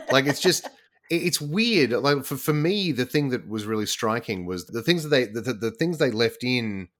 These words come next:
Speaker 1: from, you know, the earlier tales and, and from, uh, the Errol Flynn version, and then the things that they changed. And, like, the things that they changed seemed to be concerted effort to make it more grounded in a way by rooting it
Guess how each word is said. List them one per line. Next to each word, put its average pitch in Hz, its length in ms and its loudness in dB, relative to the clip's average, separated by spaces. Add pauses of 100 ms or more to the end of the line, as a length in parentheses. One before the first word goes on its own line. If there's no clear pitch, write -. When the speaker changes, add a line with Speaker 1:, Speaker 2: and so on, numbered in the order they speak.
Speaker 1:
from, 101 920 0
you 101 140 -8
know, 95 120 -2
the 98 160 -4
earlier 104 340 0
tales 98 580 0
and, 90 220 -6 (140)
and 95 160 -10
from, 87 720 -6
uh, 85 280 -4
the 98 140 -6
Errol 90 180 -2
Flynn 139 320 -4
version, 78 560 -8 (180)
and 107 260 0
then 104 500 -2
the 107 100 -8
things 120 240 -2
that 101 120 -12
they 101 100 0
changed. 101 580 0
And, 95 120 -8
like, 101 180 -4
the 107 100 -4
things 135 320 -6
that - 80 -12
they 104 120 -4
changed 120 600 -2
seemed 110 320 -4
to 90 100 -16
be 95 500 -6 (240)
concerted 127 600 2
effort 113 340 -4
to 104 100 -8
make 104 260 -6
it 104 120 -6
more 101 280 -6
grounded 101 800 0
in 101 140 -8
a 92 40 -4
way 76 560 -6 (160)
by 101 140 0
rooting 104 500 -4
it 95 140 -2